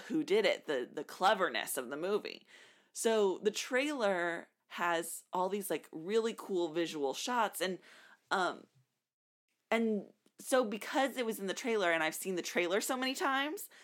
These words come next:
a lot of those are really burned into my brain in a way that n-, they wouldn't be for any other movie, you know? Um, and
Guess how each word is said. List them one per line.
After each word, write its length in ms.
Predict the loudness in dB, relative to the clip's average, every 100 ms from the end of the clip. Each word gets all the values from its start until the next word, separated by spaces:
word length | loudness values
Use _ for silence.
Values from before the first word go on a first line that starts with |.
| -20 -10 2
a 80 | 2
lot 420 | 4 4 4 4
of 80 | 2
those 220 | 2 4
are 100 | 2
really 300 | 0 2 2
burned 560 | 2 0 0 0 -4 -4
into 280 | -4 -4
my 200 | -2 -2 -4 -12 -8
brain 520 | 0 2 2 -4 -14 -18 -20 -20 -6
in 100 | 0
a 60 | 2
way 200 | 4 4
that 160 | 2 -2
n-, 140 | -8 -12
they 260 | 2 4 4
wouldn't 300 | 2 0 -4
be 120 | -6
for 440 | 0 2 2 -2 -10 _ -4
any 260 | -2 2
other 220 | 2 2 -2
movie, 460 | -8 -12 -10 -10 -4
you 120 | 0
know? 260 | 2 0 -6 _ _ _ _ _ -20 _ _ _
Um, 460 | 2 4 2 -2 -10 -18 _ _ -20 _ _ _
and 540 | 4 4 2 -2 -8